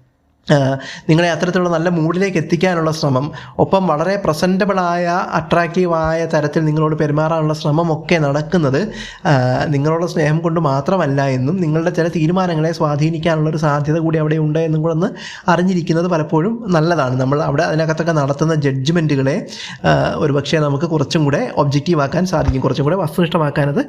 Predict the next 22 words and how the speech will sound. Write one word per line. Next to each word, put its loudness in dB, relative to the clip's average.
സഹായിക്കും. 0
അപ്പം 2
അതുപോലെ, 0
ആ, 4
നിങ്ങൾ, 0
ആ, 4
നിങ്ങൾ 2
നടത്തുന്ന 0
ഒരു 0
തീരുമാനത്തിൽ, 2
അല്ലെങ്കിൽ 0
നിങ്ങൾ 0
ഒരു, 0
ഒരു 0
ഇവാലുവേഷൻ 0
നടത്തുമ്പോൾ, 0
ഒരു 0
കാര്യത്തെപ്പറ്റി 0
ആലോചിച്ചുകൊണ്ടിരിക്കുമ്പോൾ, 0
ഒരു -4
തീരുമാനമെടുക്കാനിരിക്കുന്ന 0
സമയത്തൊക്കെ, 0